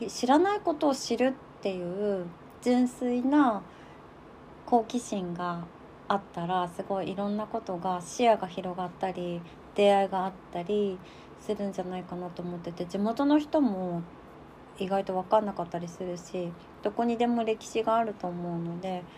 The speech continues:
見てみたいなっていうふうに私はちょっと思ってます。みんなほら、先へ先へ急いだりとか、新しいもの先取りっていう考えももちろんあるんだけど、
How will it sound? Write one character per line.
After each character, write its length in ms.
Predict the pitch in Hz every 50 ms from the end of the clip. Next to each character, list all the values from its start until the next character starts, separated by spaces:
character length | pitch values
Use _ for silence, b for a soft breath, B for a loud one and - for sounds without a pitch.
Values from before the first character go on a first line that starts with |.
| B B B - - - - - - - - -
見 140 | 208 208
て 120 | 208 - 190
み 140 | 180 175 170
た 180 | 170 180 180
い 60 | 175
な 120 | 185 202 202
っ 40 | 202
て 120 | - 180
い 40 | 175
う 40 | 175 175 180
ふ 20 |
う 40 | 175
に 140 | 170 170 -
私 320 | - 180 175 175 180 - -
は 100 | 190 185
ち 120 | 185 -
ょ 40 | 202
っ 20 |
と 140 | 202 - 180
思 200 | 170 175 180 180
っ 20 | 180
て 160 | - - 175
ま 160 | 170 170 170
す。 60 | 170 - - - - - - -
み 100 | 233 233
ん 80 | 240 254
な 140 | 254 254
ほ 100 | 233 233
ら、 160 | 190 175 170 170
先 320 | - - 196 - - 214
へ 80 | 208 208
先 360 | 208 - 202 202 - - 202
へ 160 | 196 196 202 B B B B B B B B
急 300 | - 208 - - 226 214
い 60 | 208
だ 120 | 202 180 175
り 100 | 175 170
と 140 | - 175
か、 300 | 170 - - 196 - - 190 -
新 180 | 196 196 196
し 140 | 196 - 240
い 60 | 233
も 100 | 220 202
の 100 | 196 180
先 300 | 180 - 175 165 - 170
取 220 | 170 180 185 208 214
り 40 |
っ 40 | 202
て 120 | 208 - 180
い 40 |
う 60 | 170 170
考 200 | - - 175 175 175 185
え 80 | 180
も 120 | 175 170 165
も 160 | 165 175 180
ち 180 | 175 - 226
ろ 120 | 220 202 190
ん 80 | 180 -
あ 100 | - -
る 140 | 208 202 185
ん 80 | 180 175
だ 80 | 170
け 160 | 170 - 175
ど、 340 | 175 175 196 202 196 185 180